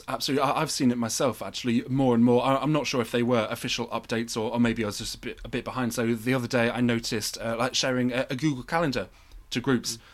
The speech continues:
Speaker 1: was really helpful. Actually, they actually went one step beyond that, because now I notice, 'cause so, um, i-, initially we were sharing, uh, school calendars out to individual members, uh, i-, individual members of staff. Then we started doing it to groups, which is great.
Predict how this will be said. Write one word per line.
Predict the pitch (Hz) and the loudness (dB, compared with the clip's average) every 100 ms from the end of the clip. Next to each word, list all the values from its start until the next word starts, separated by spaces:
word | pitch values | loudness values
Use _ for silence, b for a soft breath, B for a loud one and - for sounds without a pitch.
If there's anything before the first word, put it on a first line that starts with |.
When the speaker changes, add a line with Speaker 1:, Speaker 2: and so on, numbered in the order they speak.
| B | B
Speaker 1:
was | 120 117 | -4 -2
really | 117 104 | -2 0
helpful. | 117 110 123 | -2 -2 0
Actually, | 139 143 120 | 0 0 0
they | 135 | -2
actually | 139 131 | -2 0
went | 120 117 | 2 2
one | 120 117 | 0 0
step | - 113 - 117 | -2 -6 -8 -4
beyond | 117 123 135 | 4 6 4
that, | 107 95 - | 0 -6 -8
because | - 113 95 | -4 -4 -2
now | 110 127 110 104 B B | 2 2 2 -4 B B
I | 101 | -2
notice, | 113 117 104 92 | 2 2 0 -6
'cause | - 110 - | -4 -4 -4
so, | 113 107 B B B B | -4 -4 B B B B
um, | 107 107 120 | -4 -2 0
i-, | 139 | 0
initially | 143 165 165 120 | 4 4 4 0
we | 113 131 | 2 2
were | 110 | 2
sharing, | - 113 107 104 98 - | 0 0 0 -4 -8 -8
uh, | 113 107 | -6 -2
school | - 156 127 | 2 4 4
calendars | 127 117 107 113 - | 2 0 0 -2 0
out | 120 113 | 0 0
to | - 120 110 | -2 -2 -2
individual | 117 110 107 110 104 101 - | -4 -4 -4 -2 -4 -4 -2
members, | 131 139 143 135 - B B 110 | 0 0 0 -4 -6 B B -6
uh, | 120 | -4
i-, | 127 | -2
individual | 120 117 110 101 101 107 | -4 -4 -8 -8 -8 -6
members | 107 98 92 | -6 -6 -8
of | 92 | -6
staff. | 151 139 - | -4 -4 2
Then | 127 | 4
we | 131 | 4
started | 117 120 113 107 | 4 0 -2 -2
doing | 117 104 | -2 -2
it | - | -6
to | |
groups, | - 139 156 | -2 -2 -2
which | 110 107 | -8 -8
is | 95 | -4
great. | 110 | -4